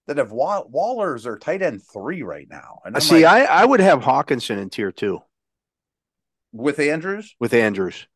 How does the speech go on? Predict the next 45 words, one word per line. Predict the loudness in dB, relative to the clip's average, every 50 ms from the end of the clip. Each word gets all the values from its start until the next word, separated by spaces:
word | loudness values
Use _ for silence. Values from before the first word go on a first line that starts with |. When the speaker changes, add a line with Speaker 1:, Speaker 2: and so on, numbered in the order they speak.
| _ _ _ _ _
Speaker 1:
Over | 0 0 0 0 2 4
Speaker 2:
Based, | 4 4 6 4 2
Speaker 1:
Kittle, | 0 -4 -6 -6 -6 -4
over | -4 -4 -4 0
Speaker 2:
based, | 2 4 6 6 4 4
Speaker 1:
Pitts. | 0 2
Speaker 2:
again, | 4 4 4 4 4
we | 4 2
were | 2
just, | 0 -2 -4 -4 0
we | 0 0 0
just | 0 0 2
got | 2 0 2
done | 2 0 0 2
talking | 2 2 2 2 0 -2 -8
about | -4 -4 -4 -4 -4
second | -6 -4 -4 -4 -4 -4 -10 -8
half | -6 -6 -6 -6 -8 -10
of | -16
the | -14
season. | -14 -10 -6 -6 -6 -6 -6 -8 -10 -12 -14 -16 _ _ _ _ _ _
Speaker 1:
Right, | -2 -2 0 0
right, | -2 -2
right. | -2 -2 -4 -4 -8 _ _ _ _ _
And | -2 0
Speaker 2:
If | 0
Speaker 1:
it | 2
Speaker 2:
you | 2
Speaker 1:
was | 2 2
Speaker 2:
look | 2
Speaker 1:
a | 2
Speaker 2:
at | 4
what | 4 4 6
he | 4 4 2
did | 4 4 4 4 4
once | 2 0 0 0 0
he | 0 0
Speaker 1:
Right. | 0
Speaker 2:
went | 0 -2 -2
to, | -4 -6 -6 -6
once | -8 -8 -8 -8 -6
he | -6 -6
went | -6 -4 -6 -6 -8
to | -8
Minnesota, | -8 -8 -8 -8 -8 -8 -6 -4 -2 -2 0 -2 -2 -4